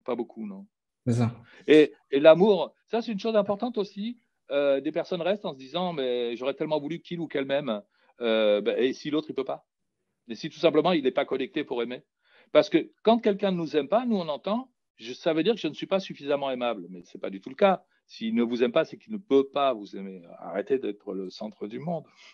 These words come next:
Speaker 2: Je, ouais, je crois vraiment qu'il
Speaker 1: Vous n'êtes
Speaker 2: faut
Speaker 1: pas res-, vous n'êtes pas responsable de tout.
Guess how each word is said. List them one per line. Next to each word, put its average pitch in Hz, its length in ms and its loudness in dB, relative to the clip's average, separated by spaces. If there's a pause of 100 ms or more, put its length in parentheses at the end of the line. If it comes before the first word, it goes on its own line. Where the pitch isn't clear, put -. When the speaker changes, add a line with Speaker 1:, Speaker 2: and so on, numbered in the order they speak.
(120)
Speaker 2:
Je, 127 120 -10
ouais, 165 220 4
je 160 140 -4
crois 156 160 0
vraiment 147 300 2
qu'il 143 180 -6
Speaker 1:
Vous 147 60 -4
n'êtes 151 80 2
Speaker 2:
faut 143 40 2
Speaker 1:
pas 165 200 2
res-, - 140 -12 (360)
vous 143 160 -14
n'êtes 156 200 -10
pas 170 120 -6
responsable 139 500 -18
de 110 80 -20
tout. - 160 -20